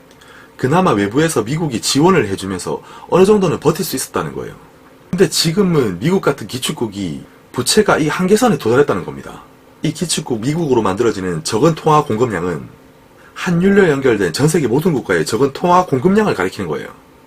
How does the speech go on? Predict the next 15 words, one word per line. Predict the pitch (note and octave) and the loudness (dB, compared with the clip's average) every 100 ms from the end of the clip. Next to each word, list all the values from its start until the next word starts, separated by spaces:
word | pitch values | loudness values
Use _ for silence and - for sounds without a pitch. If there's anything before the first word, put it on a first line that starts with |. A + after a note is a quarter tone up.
| - - - - - | -20 -20 -20 -20 -8
그 | D#3 A2+ | -6 -2
미국이 | E3 F#3+ C#3+ | 0 0 0
일본과 | C#3+ E3+ G3+ E3+ | 2 4 4 2
같이 | A#2 - - | -2 -4 -8
부채가 | - - E3 D#3+ | -6 -4 -2 -2
한계선에 | F3 G3+ G#3+ D#3 | 0 2 2 0
도달할 | - A2 D#2+ | -2 -2 -2
때 | E2+ C2+ A#1 - - - - - - - - | -2 -4 -8 -18 -20 -20 -20 -20 -20 -20 -4
적은 | B2 A2+ B2+ C3 | -2 4 2 2
통화 | - F#3 F3+ | -4 0 0
공급량의 | - C#3 E3+ E3 C3 | 2 0 2 2 0
정책을 | B2 B2 C3 A2 | -2 -2 0 2
펼치게 | D3+ C#3+ A#2 | 2 2 -4
될 | G2+ A2 | -4 -4
것이고 | C3 - E2 D2+ | -4 -4 -4 -4